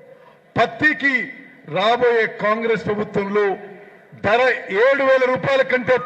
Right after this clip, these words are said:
తగ్గకుండా కొనుగోలు చేయబోతున్నాం. మిర్చికి ధర పదివేల రూపాయల కంటే మార్కెట్లో తక్కువ కాకుండా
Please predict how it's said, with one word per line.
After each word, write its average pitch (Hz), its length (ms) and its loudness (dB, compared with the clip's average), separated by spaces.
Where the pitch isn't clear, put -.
తగ్గకుండా 262 540 0
కొనుగోలు 247 360 0
చేయబోతున్నాం. 202 480 -2
మిర్చికి 262 640 0
ధర 247 160 2
పదివేల 285 460 2
రూపాయల 262 380 0
కంటే 247 300 0
మార్కెట్లో 233 500 0
తక్కువ 233 300 -2
కాకుండా 240 360 0